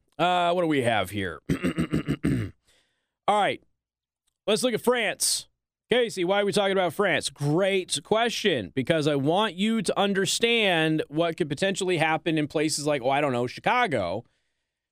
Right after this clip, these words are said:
where Chicago does not exist as a part of the United States anymore. We went over this when I had to go to Chicago to do Tucker Carlson show. Um,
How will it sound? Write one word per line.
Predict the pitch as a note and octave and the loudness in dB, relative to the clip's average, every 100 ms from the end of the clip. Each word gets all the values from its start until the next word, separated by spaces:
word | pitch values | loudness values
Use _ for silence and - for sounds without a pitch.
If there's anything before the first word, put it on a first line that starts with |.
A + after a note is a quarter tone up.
| _ | _
where | D3 E3+ F3 F3 | 0 2 0 0
Chicago | - G#3+ A#3+ C4+ C4 | 0 0 2 0 -2
does | F#3+ E3 | -2 0
not | G#3 G#3 G#3 - | 0 0 0 -2
exist | F3+ D3 A3 G3 E3+ - | -4 0 0 0 -2 -2
as | E3 D#3+ | -2 0
a | |
part | C#3+ - F#3+ G#3 | -2 0 0 0
of | G3+ | -2
the | F3+ | 0
United | E3+ E3 | 0 0
States | D3 F#3 F#3 E3+ | 0 0 0 0
anymore. | C3+ A#2 G2 | 0 -2 -2
We | B2 | -2
went | D#3+ | 0
over | F3 D#3+ | 0 -2
this | D#3 D#3 | -2 -2
when | C#3 | -2
I | B2+ | -2
had | E3 | 0
to | |
go | F3+ | -2
to | |
Chicago | F3 - D#3 D#3+ | -2 -2 0 0
to | C#3 | -2
do | |
Tucker | B2 C#3 B2+ | -2 -4 -2
Carlson | D3+ C#3+ C3+ C3+ | -2 -2 -2 -4
show. | - C3+ C3+ B2+ | -2 0 0 -2
Um, | - A#2+ A2+ A2 | -2 -2 -2 -6